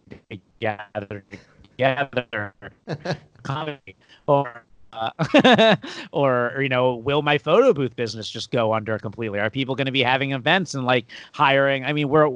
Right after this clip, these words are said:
Speaker 1: I've already talked to my partner about, um,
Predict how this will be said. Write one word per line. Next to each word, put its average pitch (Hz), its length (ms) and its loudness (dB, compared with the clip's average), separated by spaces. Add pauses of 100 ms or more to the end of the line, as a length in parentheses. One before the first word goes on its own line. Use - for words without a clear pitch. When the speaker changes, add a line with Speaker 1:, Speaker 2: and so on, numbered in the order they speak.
Speaker 1:
I've 143 140 2
already 135 200 4
talked 135 360 0
to 123 260 0
my 113 120 -4
partner 139 480 0
about, 107 500 -2
um, 101 400 -6